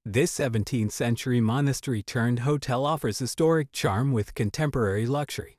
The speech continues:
The highlight, a spectacular infinity pool with views of the Gulf of Salerno and an award-winning spa.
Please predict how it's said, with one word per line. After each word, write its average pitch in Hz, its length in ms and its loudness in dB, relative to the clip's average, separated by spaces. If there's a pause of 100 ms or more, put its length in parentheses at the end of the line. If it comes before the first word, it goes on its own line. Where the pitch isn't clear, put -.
The 120 140 0
highlight, 147 640 0 (160)
a 117 80 4
spectacular 165 880 0
infinity 160 540 2
pool 98 320 -2
with 123 200 0
views 135 340 0
of 101 140 -4
the 110 120 -4
Gulf 170 340 -2
of 131 100 0
Salerno 123 680 0
and 104 100 0
an 123 140 2
award-winning 127 720 2
spa. - 440 -6